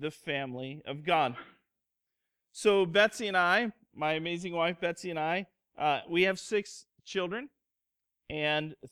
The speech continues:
three, our three youngest, Ted, Naomi, and Leanna, were adopted. Naomi and Leanna were infants when they were adopted, and Ted was, uh, five and a half years old when he was adopted.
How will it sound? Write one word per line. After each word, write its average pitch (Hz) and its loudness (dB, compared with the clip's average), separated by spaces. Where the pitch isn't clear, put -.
three, 226 -4
our 170 2
three 226 -8
youngest, 180 -2
Ted, 170 0
Naomi, 160 -4
and 151 -8
Leanna, 151 -4
were 165 2
adopted. 170 2
Naomi 160 0
and 160 -6
Leanna 160 -2
were 156 -4
infants 180 -10
when 165 -8
they 160 -4
were 170 -6
adopted, 165 -4
and 139 -10
Ted 151 -4
was, 147 -10
uh, 139 -4
five 151 0
and 156 -6
a 151 -6
half 147 -6
years 143 -8
old 139 -4
when 139 -10
he 156 -12
was 135 -10
adopted. 120 -8